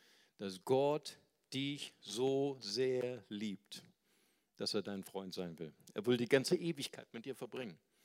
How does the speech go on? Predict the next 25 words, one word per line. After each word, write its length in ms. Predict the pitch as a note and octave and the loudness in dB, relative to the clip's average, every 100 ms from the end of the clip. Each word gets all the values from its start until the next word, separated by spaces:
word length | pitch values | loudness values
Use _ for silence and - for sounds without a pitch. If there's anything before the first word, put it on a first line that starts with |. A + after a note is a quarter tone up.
| - - - | -20 -6 0
Dafür 280 | D3 D#3+ D3 | 4 6 6
hat 120 | D#3 | 4
er 60 | C#3+ | 2
Jesus 440 | B2 F3+ F3+ - | 4 6 4 4
gegeben. 480 | D#3+ - D3+ G2+ D#2 _ - - - | 2 4 2 0 -8 _ -20 -20 -14
Jesus 460 | - C#3+ F3+ E3+ - | 6 8 10 6 6
Christus, 420 | - E3 - A#2+ | 6 6 6 4
von 160 | B2+ B2 | 4 2
dem 200 | D3+ D3 | 2 2
es 140 | - | 0
heißt, 300 | C#3+ D3+ - - - - | 0 0 -4 -10 -20 -2
dass 160 | B2+ - | 0 2
er 220 | D#3+ D3+ | 2 2
sein 200 | C3+ B2 | 2 2
Leben 440 | B2 D#3 F#3+ F#3+ | 6 6 6 4
gegeben 520 | D3+ B2 C#3 F3 F3 D3 | 2 2 4 4 4 0
hat 200 | E3 - | 0 -2
am 180 | B2 - | -4 -2
Kreuz 400 | D3+ D#3 - - | 2 2 2 -2
von 240 | F#3+ F#3 | 0 4
Golgatha. 560 | D#3+ D3 C3+ B2+ A#2 - - - _ - | 6 6 6 4 0 -2 -12 -20 _ 2
Wer 300 | D3+ D#3+ - | 4 4 2
an 260 | B2 A#2+ - | -4 -6 -6
ihn 560 | E3 G3+ A#3+ C4+ B3+ F3 | 2 4 6 4 2 2
glaubt, 760 | E3+ F#3 E3 G#2+ - - - | 6 8 6 2 -4 -6 -6